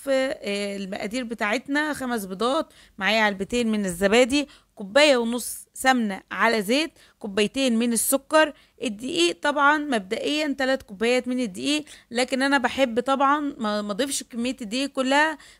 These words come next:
بحب إن أنا أحط إيه تدريجيًا. في الأول خالص معانا طبعًا فانيليا سايلة على بودر اللي هي دريم، بتبقى حلوة جدًا. حطيت اللي هي باكو من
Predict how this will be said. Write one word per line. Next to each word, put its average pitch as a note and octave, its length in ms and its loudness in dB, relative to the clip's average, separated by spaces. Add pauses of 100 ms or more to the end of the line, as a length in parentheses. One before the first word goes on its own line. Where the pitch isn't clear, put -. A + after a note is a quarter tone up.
بحب A3 400 -2
إن A#3 120 -2
أنا B3+ 240 0
أحط - 340 -8
إيه A#3+ 200 0
تدريجيًا. F#3+ 720 -4 (440)
في D4 80 -6
الأول C#4+ 360 4
خالص D4 480 -2
معانا A#3 300 0
طبعًا B3 300 -4
فانيليا A#3 420 -4
سايلة B3 380 -2
على A3 460 0
بودر C4+ 480 0 (240)
اللي A3 220 0
هي A3+ 40 0
دريم، A#3 380 -4
بتبقى G#3+ 220 -6
حلوة A#3 240 -2
جدًا. A#3+ 440 0 (320)
حطيت C4+ 440 -6
اللي A#3+ 300 2
هي A3+ 160 0
باكو A3+ 420 -4
من A#3 260 -4